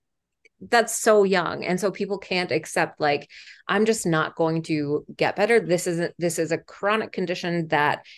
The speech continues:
is going to continue to worsen." And, like, people just can't wrap their heads around it. And they, they themselves become so uncomfortable with that idea that they can't even, like, perspective take and, like,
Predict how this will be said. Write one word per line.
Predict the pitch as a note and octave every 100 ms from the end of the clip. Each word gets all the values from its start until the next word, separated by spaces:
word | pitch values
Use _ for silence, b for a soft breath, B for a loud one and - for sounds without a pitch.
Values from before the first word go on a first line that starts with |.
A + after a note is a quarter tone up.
| b
is | D#3+ D#3+
going | - E3+ E3+
to | E3
continue | E3 E3 D#3+ D#3+ D3+
to | E3
worsen." | D3 D3+ D3 E3 D3+
And, | - D#3 D3+ D3+ D3 B B B -
like, | D#3+ D#3 D#3 - - _ _ _
people | - F#3 F3+ E3+ D#3+ -
just | F#3 F3 - -
can't | - F3+ F3+ -
wrap | D#3 D#3 D#3 D#3+
their | E3 D3
heads | - D#3
around | F3 G#3 B3 C#4
it. | C#4+
And | F3+ E3+
they, | F3 E3 _ -
they | G3 A#3+ A3+ F3
themselves | E3+ E3 E3 G3+ F#3+ - -
become | E3 E3 E3
so | D#3+ - F3
uncomfortable | F3+ D#3+ F3+ F3 D#3+ D#3+
with | D#3 D#3
that | D3+
idea | D3 D3 F3+
that | D#3 -
they | D#3+
can't | - D#3+ D#3+ D#3+
even, | D#3 D3+ D3 B B B
like, | - D#3+
perspective | - E3+ - F#3 E3+ E3+ -
take | - E3 D#3+
and, | D#3+ D#3
like, | D3